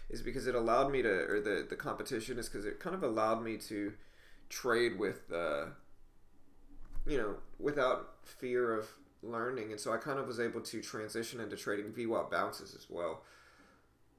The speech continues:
Um, I don't have, I don't trade them with as much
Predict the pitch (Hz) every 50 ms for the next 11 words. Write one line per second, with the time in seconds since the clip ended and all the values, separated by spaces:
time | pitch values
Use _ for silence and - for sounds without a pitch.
0 | _ _ - - 98 101 87 113 131 139 151 165 160 156 147 151 147 139 - -
1 | 117 170 196 190 - - 170 151 151 147 143 143 139 135 127 104 - - - 127
2 | 131 131 131 117 113 120 120 120 120 113 107 - - - - - -